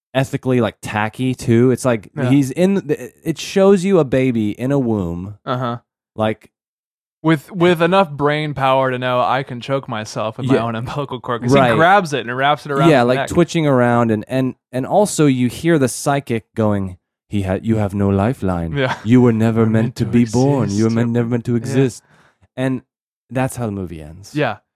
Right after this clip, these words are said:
Speaker 2: But like many things in this movie, I don't think that's necessarily a bad idea. I think it's kinda cool, honestly, because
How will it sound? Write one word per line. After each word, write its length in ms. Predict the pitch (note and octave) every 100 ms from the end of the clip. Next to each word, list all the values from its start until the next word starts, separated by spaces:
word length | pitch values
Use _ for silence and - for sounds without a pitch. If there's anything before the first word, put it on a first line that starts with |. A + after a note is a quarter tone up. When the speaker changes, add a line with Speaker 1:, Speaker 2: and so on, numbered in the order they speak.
| _ _ _ _ -
Speaker 2:
But 280 | A#3+ B3
like 240 | A3 A#3 G3+
many 440 | G3+ B3 C4 B3 - _ -
things 280 | F#3+ A3 G3
in 40 |
this 140 | G#3+ F#3+
movie, 300 | A#3+ G#3 F#3 -
I 100 | A3+
don't 200 | D#4+ E4
think 140 | D#4
that's 200 | B3+ -
necessarily 720 | G#3 A3 G3+ - A3 G#3 F3 -
a 80 | D3+
bad 560 | B2+ - E3+ F#3+ F3
idea. 640 | A#2+ C3+ B2 D#3+ G#3+ E3+ G#2
I 140 | A2+
think 180 | G#3 D4+
it's 100 | F#4
kinda 300 | - C4+ A3+
cool, 340 | - - B3 F#3+
honestly, 340 | C#3+ C3+ D3+
because 400 | D3 F3 E3 D3+